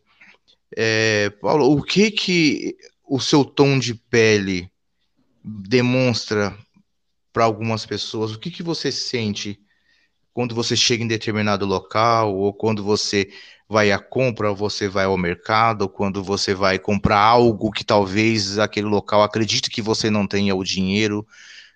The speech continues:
e te olhe talvez de uma maneira um pouco diferenciada? O que que você já passou por essa situação ou não?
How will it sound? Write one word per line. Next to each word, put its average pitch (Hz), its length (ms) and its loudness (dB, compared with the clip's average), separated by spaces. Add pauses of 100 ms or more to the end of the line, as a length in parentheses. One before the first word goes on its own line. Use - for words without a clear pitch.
(240)
e 107 160 -2
te 113 240 2
olhe 113 400 4
talvez 104 380 0
de 107 40 -4
uma 104 100 0
maneira 101 340 2
um 101 40 -2
pouco 98 260 -2
diferenciada? 90 960 -2
O - 100 -14
que 139 200 -12
que 131 320 -10 (300)
você 117 180 -4
já 120 120 0
passou 131 420 2
por 120 180 2
essa 110 140 0
situação 127 800 -2
ou 123 120 -2
não? 92 300 -4